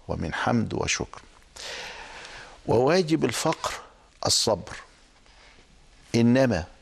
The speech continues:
أيهما قد تنزلت عليه الأحوال، فقد ينزل الله سبحانه وتعالى واردات الأحوال على الغني الشاكر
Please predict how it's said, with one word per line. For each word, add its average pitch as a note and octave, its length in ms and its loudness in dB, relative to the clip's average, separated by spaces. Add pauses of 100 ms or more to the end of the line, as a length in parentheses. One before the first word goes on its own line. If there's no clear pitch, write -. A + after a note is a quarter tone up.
(500)
أيهما D#3+ 920 4 (1300)
قد G#2+ 160 0
تنزلت A#2 840 2
عليه G2+ 420 2
الأحوال، F2+ 720 0 (560)
فقد G2 400 0
ينزل G#2 460 2
الله F#2 420 0
سبحانه F#2+ 640 -2
وتعالى F#2+ 460 0
واردات G2 600 0
الأحوال F#2+ 600 0
على A2 220 0
الغني A2 420 2
الشاكر - 520 0